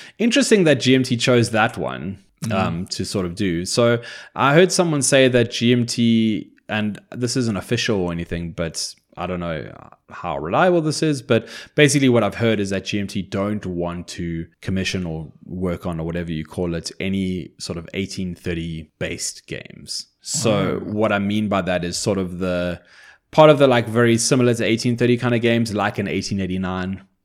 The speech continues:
Speaker 2: Mm.
Speaker 1: Uh, 'cause the context of conversation, someone was saying that eighty-nine would be a great choice, but th-, apparently they don't wanna do any of those, like, sort of eighteen thirty-esque,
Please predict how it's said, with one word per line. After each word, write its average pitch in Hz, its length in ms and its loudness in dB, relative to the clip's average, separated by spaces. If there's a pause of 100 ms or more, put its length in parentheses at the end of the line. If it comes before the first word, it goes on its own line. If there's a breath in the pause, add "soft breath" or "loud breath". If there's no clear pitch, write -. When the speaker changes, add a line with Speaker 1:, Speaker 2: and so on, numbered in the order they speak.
(160)
Speaker 2:
Mm. 113 360 -4
Speaker 1:
Uh, 98 180 -2
'cause 104 280 -4 (140)
the 110 100 -8
context 110 380 -2
of - 60 -16
conversation, 95 440 -4
someone 92 280 -6
was 85 100 -8
saying 92 260 -4
that 78 160 -6
eighty-nine 85 360 -6
would 80 120 -10
be 82 120 -8
a 78 40 -10
great 76 260 -8
choice, - 600 -10 (160)
but - 240 -8
th-, - 180 -12
apparently 95 480 -6
they 87 140 -6
don't 90 240 -6
wanna 85 180 -8
do 80 220 -8
any 80 140 -8
of 80 100 -10
those, 78 260 -10
like, 78 160 -12
sort 78 180 -10
of 78 160 -12
eighteen 85 300 -10
thirty-esque, - 880 -10